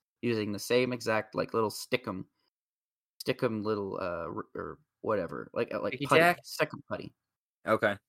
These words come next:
Speaker 1: Uh, basically until I, I moved out of the <laughs> house.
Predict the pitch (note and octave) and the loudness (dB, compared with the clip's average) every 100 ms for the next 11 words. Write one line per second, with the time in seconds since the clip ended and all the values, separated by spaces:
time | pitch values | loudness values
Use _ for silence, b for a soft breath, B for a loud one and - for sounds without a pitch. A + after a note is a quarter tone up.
0 | _ _ _ _ _ - A#2 G#2+ G2+ G2+ | _ _ _ _ _ 0 4 4 2 -2
1 | - _ _ _ _ _ _ _ _ _ | -8 _ _ _ _ _ _ _ _ _
2 | _ - D#3 D#3 D#3+ D3+ C3 A2 A#2+ A#2 | _ 8 8 8 4 4 4 6 6 6
3 | G2+ - - A2+ A2 G2 - - - - | 2 -4 -4 -2 -2 -6 -8 -8 -10 -10
4 | - - | -12 -14